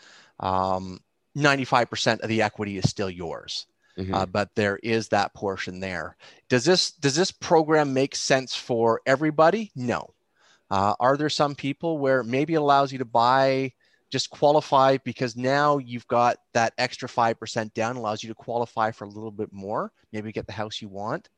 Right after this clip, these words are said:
Speaker 1: Uh, then potentially, or get in the area you want, then potentially. So it's something to look at and consider.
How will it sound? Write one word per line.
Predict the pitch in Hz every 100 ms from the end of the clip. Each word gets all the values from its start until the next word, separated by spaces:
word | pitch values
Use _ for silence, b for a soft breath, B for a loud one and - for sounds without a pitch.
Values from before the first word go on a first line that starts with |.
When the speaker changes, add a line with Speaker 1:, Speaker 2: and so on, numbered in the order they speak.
| b b b b b
Speaker 1:
Uh, | - 107 -
then | 117 113
potentially, | - 147 147 113
or | 95
get | 110
in | 113
the | 107 104
area | 113 127
you | 127 131
want, | 123 131 156
then | 143 139
potentially. | - 170 185 98
So | 92 135 120
it's | 139 -
something | 196 - 180
to | 131
look | 117 147 -
at | 127 101
and | 113
consider. | 110 104 - 240 135 131